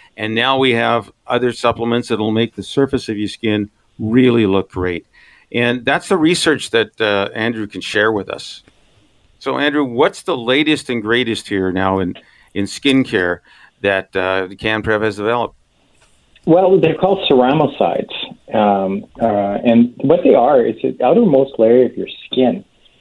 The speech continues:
Speaker 2: actually has, um, is a moisture barrier. And you lose a lot of water through that outer barrier if, uh, it, it doesn't have the right, um, protection. And the right protection are these, uh,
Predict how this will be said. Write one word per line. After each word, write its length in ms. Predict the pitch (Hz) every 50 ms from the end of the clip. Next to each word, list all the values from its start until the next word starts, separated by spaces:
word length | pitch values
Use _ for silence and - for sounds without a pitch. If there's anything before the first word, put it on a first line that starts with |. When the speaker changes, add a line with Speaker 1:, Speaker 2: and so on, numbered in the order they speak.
| _ _ _
Speaker 2:
actually 540 | - 160 - - - 180 170 160 139 123 -
has, 420 | - 117 107 107 107 107 107 104 104 - -
um, 500 | 104 104 98 95 95 92 92 95 - - - - -
is 100 | 113 -
a 40 | 117
moisture 340 | 113 120 165 - - -
barrier. 400 | - - 90 87 87 92 92 - - _ _ _ _ _ _ _ _ -
And 220 | 120 117 113 113
you 100 | 117 117
lose 180 | 123 143 151 135
a 60 | 127
lot 220 | 110 110 107 113 110
of 80 | 98
water 360 | 98 98 104 110 135 135 123 - -
through 120 | - 104
that 120 | 101 101 104
outer 280 | 110 113 110 107 110
barrier 520 | - - 104 110 127 135 113 107 110 - - - _ - - - - - - - _ _ _
if, 160 | - 120 120 120 - - _ _ _ _ _ -
uh, 160 | 127 117 117
it, 220 | 123 131 123 - - -
it 160 | - 127 -
doesn't 220 | - 120 120 117 -
have 260 | - 120 113 113 -
the 60 | 107
right, 360 | 95 101 107 107 113 123 - - - - _ _ -
um, 480 | 110 98 95 95 95 92 95 90 - - _ _ - - _ _ _
protection. 560 | - - - - 143 139 - - - 208 - - _ _ _ _ _ - _ _ _ _ _ _ _
And 360 | - 123 120 123 123 120 117
the 60 | 113 117
right 200 | 143 165 156 -
protection 500 | 131 123 - 165 196 190 - - 117 110
are 200 | 110 110 110 107
these, 300 | 110 107 107 107 107 - - - -
uh, 380 | 113 104 101 98 95 95 101